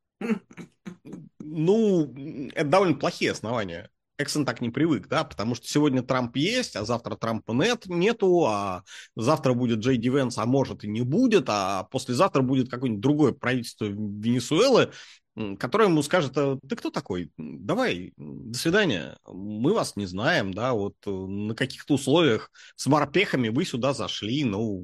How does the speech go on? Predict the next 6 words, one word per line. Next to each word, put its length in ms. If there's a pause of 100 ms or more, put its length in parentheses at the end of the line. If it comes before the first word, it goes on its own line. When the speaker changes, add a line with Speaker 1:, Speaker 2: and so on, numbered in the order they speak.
Speaker 2:
вот, 140
собственно, 420
хватит, 520 (640)
Янки, 320
go 200
home». 340